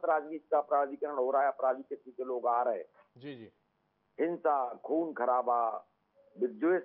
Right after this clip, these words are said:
Speaker 1: की भावना
Speaker 2: नहीं,
Speaker 1: मजबूत
Speaker 2: शासन
Speaker 1: होती चली जा
Speaker 2: प्रशासन
Speaker 1: रही।
Speaker 2: की कार्यशैली पर सवाल उठने शुरू हो जाते हैं, आरपी उपाध्याय जी। मैंने जो सवाल त्रिपाठी जी से भी पूछा, और ये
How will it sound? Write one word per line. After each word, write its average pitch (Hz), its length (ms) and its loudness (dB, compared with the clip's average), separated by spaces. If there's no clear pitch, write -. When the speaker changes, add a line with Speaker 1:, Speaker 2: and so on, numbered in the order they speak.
Speaker 1:
की 147 100 -2
भावना 117 640 -2
Speaker 2:
नहीं, 104 80 -2
Speaker 1:
मजबूत 165 260 0
Speaker 2:
शासन 190 140 4
Speaker 1:
होती 226 140 0
चली 214 140 4
जा 214 120 0
Speaker 2:
प्रशासन 226 160 4
Speaker 1:
रही। 214 100 -4
Speaker 2:
की 226 80 -8
कार्यशैली 202 640 0
पर 214 140 -4
सवाल 190 360 -2
उठने 208 220 -4
शुरू 202 180 -6
हो 196 80 2
जाते 175 260 -2
हैं, 180 60 -2
आरपी 170 180 -6
उपाध्याय 139 380 -4
जी। 147 120 -10
मैंने 170 200 -8
जो 175 120 -10
सवाल 151 300 -6
त्रिपाठी 143 460 -6
जी 160 140 -12
से 156 100 -10
भी 151 60 -8
पूछा, 127 420 -10
और 120 140 -8
ये 131 340 -8